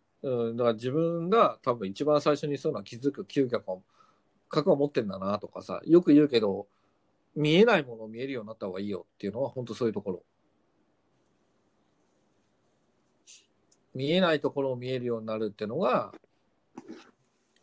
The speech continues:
やっぱりこう、こういう風に言ったらこうなんだろうなとか、こういう流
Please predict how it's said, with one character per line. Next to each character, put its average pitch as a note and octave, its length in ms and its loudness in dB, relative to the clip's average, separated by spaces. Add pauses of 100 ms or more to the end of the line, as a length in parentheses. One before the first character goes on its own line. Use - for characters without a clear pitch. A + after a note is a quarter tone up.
(680)
や C3 100 0
っ - 20 -4
ぱ B2+ 100 0
り G#2+ 100 -8
こ G2+ 320 -6
う、 - 680 -20
こ G#3+ 300 8
う A3+ 80 8
い A3+ 120 2
う A3 140 6
風 G#3+ 200 4
に D3 100 -6
言 A2+ 100 -4
っ - 20 -8
た A#2+ 160 -2
ら A2+ 80 -4
こ D3 300 -2
う - 20 0
な D#3 140 0
ん C#3 60 -8
だ G2+ 120 -6
ろ F2+ 140 -12
う F#2 40 -12
な G2 180 -8
と G2+ 100 -14
か、 F#2+ 120 -10
こ F#3 300 4
う A3 60 2
い A3+ 80 0
う A3+ 120 4
流 G3+ 140 4